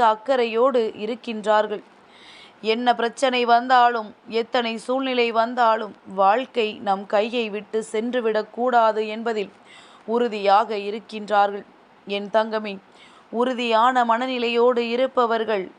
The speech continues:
இங்கு அத்தனை சுலபமாக எல்லோருக்கும் கிடைத்துவிட மாட்டார்கள். உனக்கு இத்தனை அன்பினை கொட்டி கொடுக்கக்கூடிய ஒருவர் கிடைத்திருக்கிறார் என்றால் அவரை மிகவும் பாதுகாப்பாக உன் வாழ்க்கை முழுவதும் அழைத்துச் செல்ல வேண்டிய கடமை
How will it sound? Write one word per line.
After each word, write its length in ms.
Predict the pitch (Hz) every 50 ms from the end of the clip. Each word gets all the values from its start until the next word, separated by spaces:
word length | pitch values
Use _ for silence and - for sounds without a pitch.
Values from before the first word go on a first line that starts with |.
| _ -
இங்கு 280 | 208 208 214 208 202 202
அத்தனை 380 | 190 196 196 - 220 208 208 208
சுலபமாக 720 | - - 226 240 240 233 220 220 214 208 226 214 226 220 220
எல்லோருக்கும் 680 | 214 214 247 262 262 240 226 226 220 - - 247 214 196
கிடைத்துவிட 640 | - 220 208 226 254 240 - 233 214 208 202 208 208
மாட்டார்கள். 600 | 202 208 226 226 - 220 208 202 202 202 208 - - _ _ _ - - - - - - - - - -
உனக்கு 480 | 220 226 233 254 277 277 277 - 269 254 254 254 - -
இத்தனை 420 | - 226 220 - _ 254 233 226 226 214
அன்பினை 440 | 208 226 254 254 262 247 240 233
கொட்டி 340 | 220 - 240 240 240 - 285 226
கொடுக்கக்கூடிய 880 | - 254 247 240 254 240 - 233 240 233 - 240 262 277 262 269 247 247 240
ஒருவர் 440 | 233 233 226 240 226 226 208 196 196
கிடைத்திருக்கிறார் 960 | - 214 220 247 233 - - 233 214 220 208 - - 220 220 214 214 214 208 214
என்றால் 400 | 214 214 220 214 240 214 196 185 - _ _ _ _ _ _ - - _ _ -
அவரை 340 | 185 190 208 220 208 196 202 202 220
மிகவும் 460 | 220 202 190 202 220 214 208 202 196 -
பாதுகாப்பாக 920 | - 202 202 220 220 226 214 214 208 202 208 208 208 208 226 233 214 220 214
உன் 180 | 214 214 214 214
வாழ்க்கை 440 | 208 208 220 247 262 233 - 240 233 226
முழுவதும் 520 | 220 226 247 254 254 247 240 233 226 214
அழைத்துச் 500 | 208 208 214 240 247 - - 262 220 -
செல்ல 200 | - 226 226 233 226 226
வேண்டிய 460 | 220 240 262 254 247 254 233 226 226 220
கடமை 400 | - 226 220 240 254 247 233